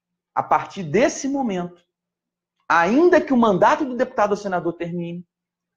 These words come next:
o processo vai continuar no Supremo Tribunal Federal. Isso foi uma outra inovação, porque antigamente terminava o mandato, o processo descia na etapa em que tivesse.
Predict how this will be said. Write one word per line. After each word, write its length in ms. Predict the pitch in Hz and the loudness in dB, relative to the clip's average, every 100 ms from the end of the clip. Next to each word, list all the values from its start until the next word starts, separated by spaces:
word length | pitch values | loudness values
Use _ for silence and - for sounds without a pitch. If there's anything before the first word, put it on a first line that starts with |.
| _ - | _ -6
o 100 | 180 | 0
processo 640 | 196 - 151 139 - - _ _ _ _ _ _ | 0 0 0 0 -4 -20 _ _ _ _ _ _
vai 180 | 117 151 | -2 -2
continuar 400 | 151 139 139 117 | -2 -4 -4 -2
no 80 | 117 | -4
Supremo 380 | - 117 104 101 | -8 -8 -6 -6
Tribunal 380 | 101 101 95 - | -8 -6 -6 -8
Federal. 420 | 104 120 - - - - - | -8 -6 -6 -10 -20 -18 2
Isso 160 | 240 - | 2 6
foi 100 | 320 | 6
uma 140 | 320 | 8
outra 260 | 285 294 302 | 6 4 2
inovação, 600 | 320 339 330 220 208 - | 2 2 0 -2 -2 -6
porque 220 | 214 247 | -2 2
antigamente 760 | 233 240 185 165 208 262 - _ _ | 2 2 0 2 0 -2 -6 _ _
terminava 560 | 214 202 202 208 269 247 | 4 4 4 4 2 2
o 40 | |
mandato, 360 | 220 190 226 233 | 0 2 0 0
o 40 | |
processo 420 | 240 226 208 208 | -4 -2 -4 -4
descia 380 | 190 196 - 214 | -2 -2 0 0
na 100 | 220 | 0
etapa 320 | 196 - - | 0 0 -2
em 60 | 202 | -6
que 120 | - | -10
tivesse. 720 | - 233 147 151 208 - - | -12 -8 2 2 2 -4 -18